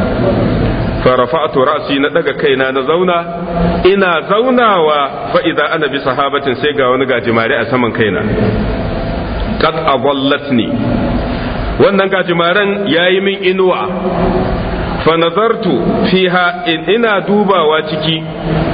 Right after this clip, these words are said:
fa idza fiha Jibril, sai ga mala'ika Jibril a cikin wannan gajimaren.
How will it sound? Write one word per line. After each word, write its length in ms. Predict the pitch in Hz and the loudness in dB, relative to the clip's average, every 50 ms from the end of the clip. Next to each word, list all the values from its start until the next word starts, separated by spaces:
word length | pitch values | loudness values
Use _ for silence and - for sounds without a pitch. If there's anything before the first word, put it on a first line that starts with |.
| - - - | -4 0 2
fa 80 | 175 180 | 2 4
idza 260 | 170 156 156 156 151 151 | 4 2 2 0 0 0
fiha 200 | 160 156 160 160 156 | 0 0 0 0 -2
Jibril, 340 | 151 131 143 147 143 135 131 | -2 -2 -2 0 0 -2 0
sai 120 | - 156 | 0 0
ga 140 | 156 151 143 | 0 2 0
mala'ika 400 | 127 123 127 143 139 131 127 131 110 | 2 2 0 0 0 0 0 0 0
Jibril 320 | 117 117 127 135 139 131 | 0 0 0 2 2 0
a 80 | 123 113 | 0 -2
cikin 240 | - - - 143 | -2 -2 0 2
wannan 240 | 135 127 120 123 127 | 2 2 2 0 0
gajimaren. 560 | 123 123 117 - 110 107 107 107 110 117 98 | 0 0 0 0 2 2 2 2 0 -2 -4